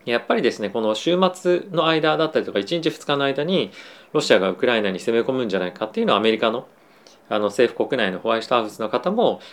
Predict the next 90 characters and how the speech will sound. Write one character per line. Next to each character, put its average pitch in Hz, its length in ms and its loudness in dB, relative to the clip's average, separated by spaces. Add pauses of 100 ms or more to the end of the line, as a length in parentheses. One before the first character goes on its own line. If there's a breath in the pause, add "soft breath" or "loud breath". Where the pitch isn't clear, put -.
(200 loud breath)
ま 147 80 2
あ、 120 40 -2
発 113 180 -2
言 104 120 -2
を 101 60 -2
し 95 100 -8
て - 60 0
い - 60 2
る 95 60 -10
と。 - 180 -10 (380)
で、 147 100 4
プ 220 120 -2
ラ 202 120 4
ス 147 300 0
ア 117 60 -2
メ 170 120 0
リ 196 80 0
カ 196 100 0
の 190 80 2
株 175 220 2
式 - 200 -4
市 - 20 -4
場 151 120 6
っ - 40 0
て - 100 -8
い 95 40 -4
う - 20 -4
の 90 80 -4
は 90 60 -4
来 123 200 0
週 147 140 -2
の 135 80 0
月 117 260 0
曜 135 80 4
日 92 100 -4
お 98 100 0
休 107 240 -2
み 113 180 -4
な 107 140 0
ん 92 60 -4
で 82 60 -14
す - 100 -20
ね、 165 260 -6
確 - 220 -8
か。 92 140 -8 (480 loud breath)
な 170 100 2
の 156 120 2
で、 170 240 6
ま 120 100 -4
あ、 - 40 -4
こ 135 100 0
の 127 100 4
金 147 200 -2
曜 139 180 4
日 92 200 -6
ま 107 120 0
で 107 120 0
に、 127 320 -2
ま 110 100 0
あ、 - 40 6
リ 110 80 4
ス - 120 -12
ク 110 140 2
オ 113 80 2
フ 95 120 -2
で 98 120 -4
き - 100 -6
る 110 80 -4
だ 117 120 2
け 139 340 0 (920 loud breath)
し - 100 -12
て 127 80 4
お 113 80 0
き - 80 -14
た 117 100 2
い 107 40 2
よ 101 80 0
ね 110 100 -2
っ 110 60 -6
て - 100 -14
い 262 40 -6
う 254 40 -2
の 196 60 2
は 107 60 4
一 - 140 -6
つ - 180 -16 (100)
強 120 200 0
く - 180 -6
あ 113 80 4
る、 95 200 -4